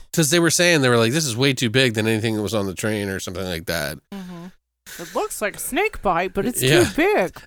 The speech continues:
Speaker 1: Nobody in this movie can figure out what is the fucking dots on their face.
Speaker 2: I don't
Speaker 1: Like, and I'm
Speaker 2: know.
Speaker 1: like, "Well, their, their, their face is all puffy. It looks like their veins are kinda coming out."
Speaker 2: Looks
Speaker 1: Like,
Speaker 2: like they're, it looks like some zits. They probably just broke out.
Speaker 1: Yeah, like, what? Like, I, that doesn't make any sense whatsoever.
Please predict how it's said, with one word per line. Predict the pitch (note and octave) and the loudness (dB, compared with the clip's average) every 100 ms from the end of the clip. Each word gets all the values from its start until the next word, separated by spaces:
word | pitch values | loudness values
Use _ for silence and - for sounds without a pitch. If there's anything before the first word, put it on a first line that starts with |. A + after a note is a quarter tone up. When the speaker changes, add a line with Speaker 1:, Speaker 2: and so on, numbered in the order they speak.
| - | -4
Speaker 1:
Nobody | D#3 F#3+ B3 E4 E4+ | 2 4 4 4 4
in | D#4+ | 4
this | B3+ G#3 | 4 2
movie | G#3+ G#3+ | 2 2
can | F#3+ F3+ | 0 0
figure | G3 F3 F3 | 2 4 4
out | D#3 | 4
what | A#2 G#2 D#3 - _ | 0 4 4 4 _
is | - E3+ C3 B2 | 0 2 2 0
the | C#3+ | 0
fucking | C3 - D#3+ - C3+ A#2 | 0 2 0 2 0 0
dots | G#2+ A#2+ C#3 - | 2 2 2 0
on | A#2+ | 0
their | G#2+ | 0
face. | F#2+ A2+ D#2 - - - _ _ _ | -2 -4 -4 -8 -12 -14 _ _ _
Speaker 2:
I | G3 | -8
don't | B3+ | 0
Speaker 1:
Like, | D3 | 2
and | D#3 D#3+ | 4 4
I'm | |
Speaker 2:
know. | D#3 | 6
Speaker 1:
like, | D#3 C#3 C#3+ | 4 2 0
"Well, | C#3+ | 2
their, | D3 C#3+ C3+ | 4 4 2
their, | C3 B2+ C3+ B2 A#2 | -2 -4 -2 -2 -4
their | C#3 B2 | -2 -2
face | - F3+ A3+ F3+ | 0 0 0 0
is | D3 | 2
all | C3 | 0
puffy. | - D#3 D#3 - G2 G#2 A#2 | 0 -2 -2 -2 -2 -4 -4
It | |
looks | A2+ B2+ F#3 - | 0 2 2 2
like | C#3 A#2+ | 0 2
their | A2+ | -2
veins | G#2 B2+ D#3 D#3 | 2 2 2 2
are | B2 | -2
kinda | G#2 A2+ G2 | -2 -2 -2
coming | F2+ A2 G2 | -4 -4 -4
out." | F#2+ F#2+ A#2 | -2 -2 0
Speaker 2:
Looks | F4+ - | 0 0
Speaker 1:
Like, | G4 | 0
Speaker 2:
like | G4+ - | 0 0
they're, | C#4+ G#3+ - - - | -2 -2 -10 -20 -10
it | A#3+ | -6
looks | D4+ - | -4 -2
like | G4 F#4 | -2 -2
some | B3 | -4
zits. | G#3 B3+ B4 - | -2 2 2 2
They | - C4+ | -2 -4
probably | - G4 G#4+ | -2 0 0
just | C#4 G3+ | -2 -4
broke | D4+ F4+ - | 2 2 4
out. | F#4+ B4 - | 2 4 2
Speaker 1:
Yeah, | D3 G3+ A3 | 2 2 4
like, | F#3 D3 B2+ | 4 2 2
what? | E3 G#3+ C4 D#4 C#4 - F#3+ | 2 4 4 2 0 -4 -2
Like, | G3 F#3+ | 0 0
I, | G3 F#3 | 2 2
that | F#3 G#3+ | 2 2
doesn't | A3 A3+ G#3+ | 2 0 2
make | F3 | 2
any | E3 C#3 | 2 0
sense | - F3+ D3+ | 2 2 2
whatsoever. | D3+ C3 A#2+ C#3 D#3+ G#2 F#2 | -2 0 2 4 4 2 -2